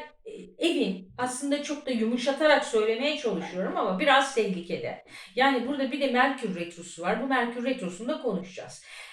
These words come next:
E, akreplerin bir, e, kariyer sonlanması olabilir. İş sonlanması olabilir. Yapmış oldukları yatırımdan olumsuz sonuçlar alabilirler.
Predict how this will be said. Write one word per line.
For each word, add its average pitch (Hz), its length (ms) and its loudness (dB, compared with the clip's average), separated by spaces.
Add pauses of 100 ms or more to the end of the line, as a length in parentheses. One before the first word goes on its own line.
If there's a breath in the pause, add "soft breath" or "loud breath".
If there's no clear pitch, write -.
(160 loud breath)
E, 160 580 6
akreplerin 285 920 0
bir, 320 260 0
e, 190 380 -4
kariyer 277 400 4
sonlanması 208 1000 -2
olabilir. - 440 -6 (100)
İş 330 200 -4
sonlanması 214 720 0
olabilir. 180 400 -4
Yapmış 277 480 6
oldukları 208 500 2
yatırımdan 214 840 0
olumsuz 233 440 -4
sonuçlar 202 540 -2
alabilirler. 185 840 0